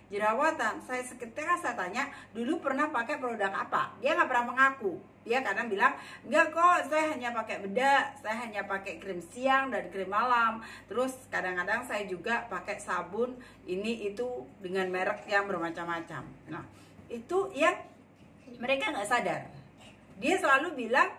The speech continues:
"Saya hanya pakai ini kok," gitu, "saya nggak pakai macam-macam kok," gitu kan. Padahal yang dia pakai sehari-hari itu, itu produk yang mengandung kimia tanpa kita sadarin di situ. Tapi ketika mereka memakai sabun Livia,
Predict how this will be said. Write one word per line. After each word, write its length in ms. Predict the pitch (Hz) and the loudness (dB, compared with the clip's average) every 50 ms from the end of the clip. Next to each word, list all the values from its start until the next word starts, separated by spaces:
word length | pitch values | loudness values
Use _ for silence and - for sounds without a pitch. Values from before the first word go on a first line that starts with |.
| - - - - - | -16 -20 -20 -20 -8
"Saya 320 | - 285 302 370 381 381 | -2 0 2 2 2 0
hanya 240 | 302 277 294 330 339 | 0 0 2 0 2
pakai 320 | - 285 285 285 302 294 285 320 | 2 0 0 0 0 -2 0 -2
ini 160 | 370 440 440 | -2 -4 -2
kok," 320 | - 415 403 403 392 - 214 | 4 6 6 6 6 4 -2
gitu, 160 | 202 190 190 | -6 -6 -6
"saya 320 | 185 - 311 330 320 277 | -4 -2 -2 -2 -2 -2
nggak 80 | 226 220 214 | -2 -2 -4
pakai 120 | - - 214 214 | -4 -4 -4 -6
macam-macam 480 | 214 214 240 220 226 254 262 285 311 294 262 226 | -6 -6 -4 -4 -2 -2 -2 -4 -4 -6 -6 -8
kok," 60 | 170 - | -8 -8
gitu 220 | 180 175 160 - 156 | -8 -8 -8 -8 -10
kan. 160 | 156 147 - - - - - - - | -10 -10 -12 -14 -18 -20 -18 -18 -8
Padahal 500 | - 208 202 196 226 226 - - 311 330 370 381 | -4 -2 0 0 0 0 0 0 0 0 0 0
yang 160 | 330 269 254 | 0 -2 -2
dia 240 | 233 226 208 196 202 | 0 0 0 0 0
pakai 560 | - 247 269 302 311 - - 294 254 - - | 0 -2 -2 -2 -4 -4 -4 -4 -4 -4 -4
sehari-hari 720 | - 226 202 196 208 202 196 190 185 180 180 185 175 - | -4 -2 -2 0 -2 -2 -2 -2 -4 -4 -4 -6 -6 -8
itu, 400 | 160 165 165 - 262 302 349 381 - - - - - - - | -10 -12 -8 -4 -4 -4 -4 -4 -8 -12 -20 -20 -20 -18 -12
itu 160 | - - 339 339 | -8 -6 -6 -4
produk 400 | - - 226 208 196 196 254 311 311 - | -2 -2 0 0 2 2 2 0 0 0
yang 160 | 294 320 339 | -2 -2 -2
mengandung 560 | 320 277 262 247 233 226 226 240 285 277 277 | -2 -4 -4 -2 -2 -2 -2 -2 -2 -4 -6
kimia 560 | - 294 - 320 339 339 285 - - - - - - | -6 -4 -2 0 0 2 2 0 0 -2 -6 -12 -10
tanpa 400 | - - - 185 190 - 285 311 311 - | -6 -6 -6 -6 -4 -4 -4 -4 -4 -6
kita 400 | - - 233 247 277 285 285 - - - - | -10 -8 -6 -4 -4 -6 -8 -12 -18 -14 -10
sadarin 720 | - 240 220 196 196 208 214 240 254 233 190 160 151 - - - - - | -8 -6 -4 -4 -2 -2 -2 -4 -6 -6 -8 -10 -10 -12 -16 -18 -18 -14
di 160 | 180 165 165 | -14 -12 -10
situ. 320 | 175 180 165 - - 151 139 - - - - - - - - | -10 -10 -10 -10 -10 -12 -12 -14 -18 -20 -20 -20 -20 -18 -14
Tapi 400 | - 190 190 - 320 359 330 - | -12 -12 -6 -2 -2 -2 0 0
ketika 640 | 311 302 302 - 311 311 320 - - 508 508 320 | 0 0 0 -2 -4 -6 -4 0 2 4 4 4
mereka 480 | 311 277 277 269 262 254 254 254 247 240 | 4 4 2 2 2 0 0 0 0 0
memakai 640 | 240 240 233 220 214 214 208 208 - 214 202 208 - | 0 0 2 2 2 2 0 -2 -6 -6 -6 -6 -4
sabun 320 | - 214 196 196 202 202 | -4 -2 -2 -2 -4 -4
Livia, 400 | 202 208 202 - 285 277 262 240 | -6 -6 -8 -8 -6 -4 -2 -2